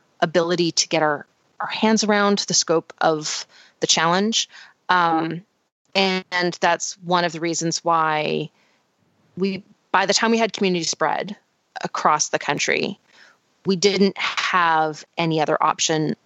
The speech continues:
other than get everybody to stay at home.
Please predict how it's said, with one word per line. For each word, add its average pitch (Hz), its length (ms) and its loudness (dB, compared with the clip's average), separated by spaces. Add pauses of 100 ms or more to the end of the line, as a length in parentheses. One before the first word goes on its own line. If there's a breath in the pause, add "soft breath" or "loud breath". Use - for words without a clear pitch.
other 156 300 2
than 143 460 -2 (1080)
get - 340 0
everybody 156 440 0
to 165 100 0
stay 151 220 0
at 147 80 -2
home. 151 480 0